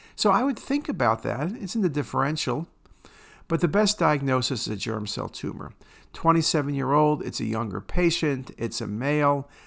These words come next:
Those were two helpful hints. Large retroperitoneal masses, often cystic, often containing calcification. This was a germ cell tumor.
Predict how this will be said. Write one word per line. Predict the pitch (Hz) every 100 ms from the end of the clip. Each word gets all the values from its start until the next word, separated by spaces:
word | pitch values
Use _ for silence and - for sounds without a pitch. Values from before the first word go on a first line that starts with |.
| -
Those | 123 120
were | -
two | - 139
helpful | 123 123 113 113 120
hints. | 151 147 147 - - - - - - -
Large | 147 156 175 -
retroperitoneal | 160 147 147 - 120 117 117 98
masses, | 123 139 143 - 139 - - - _
often | 156 160 - 185
cystic, | 151 - 151 143 - 147 - - - -
often | 143 160 151
containing | 147 - 131 123
calcification. | - 135 113 - - - 98 - - - - - -
This | 143 139
was | 120
a | 117
germ | 117 107 101
cell | 107 -
tumor. | - 104 - -